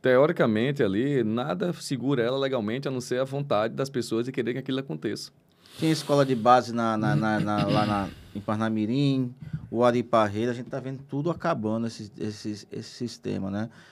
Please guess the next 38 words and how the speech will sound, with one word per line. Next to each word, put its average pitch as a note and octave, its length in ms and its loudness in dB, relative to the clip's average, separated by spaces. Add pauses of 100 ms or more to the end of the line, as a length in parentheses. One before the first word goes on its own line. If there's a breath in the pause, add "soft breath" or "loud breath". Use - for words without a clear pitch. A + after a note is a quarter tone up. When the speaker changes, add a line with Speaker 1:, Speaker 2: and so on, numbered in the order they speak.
(120 soft breath)
Speaker 2:
Que - 80 -4
a - 20 0
escola G#2 240 2
Speaker 1:
É. - 20 2
Speaker 2:
de A#2 80 0
base A2+ 240 4
lá A2+ 80 4
em A2+ 60 -4
Parnamirim A2+ 480 -2
era B2 140 0
um C3 80 0
exemplo, A2+ 540 0
o A2 60 4
Ari G#2+ 140 4
Parreira A2 460 2
daqui. B2 520 -2
Speaker 1:
Eu A#2 120 8
não A#2 120 8
sei, C3 340 10
então, B2 340 6
não B2 100 6
sei C3 220 8
se C#3+ 100 6
eu - 40 10
respondi C3+ 340 6
sua B2+ 120 4
pergunta, A#2 460 6
como D3+ 180 2
foi G#2 220 6
que F#2 140 -2
caiu F#2+ 240 4
na F#2+ 80 2
Polícia F#2 280 0
Militar? F2 460 -2
Foi A2+ 160 0
um G#2 40 -2
por A#2+ 160 2
acaso. D#2+ 400 -2